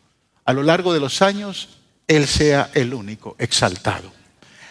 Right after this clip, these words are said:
Él sea el único adorado, porque por Él estamos hoy acá. Amén. Así que gracias a Dios por este tiempo y estos años.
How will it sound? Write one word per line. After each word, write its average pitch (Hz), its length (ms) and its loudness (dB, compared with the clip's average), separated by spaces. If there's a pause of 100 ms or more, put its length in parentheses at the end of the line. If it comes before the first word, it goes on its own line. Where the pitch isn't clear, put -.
Él 180 240 6
sea 156 360 4
el 139 120 -2
único 143 340 -2
adorado, 107 480 -2 (520)
porque 127 300 -2
por 127 220 2
Él 127 260 2 (140)
estamos 113 680 -4 (200)
hoy 113 240 -4
acá. 95 420 -4 (380)
Amén. 117 400 -4
Así 117 220 0
que 151 240 2
gracias 151 440 2
a 143 80 4
Dios 127 520 -4 (520)
por 113 320 -4 (100)
este 139 280 0
tiempo 131 480 -2
y 120 100 -4
estos - 340 -2
años. 98 520 -4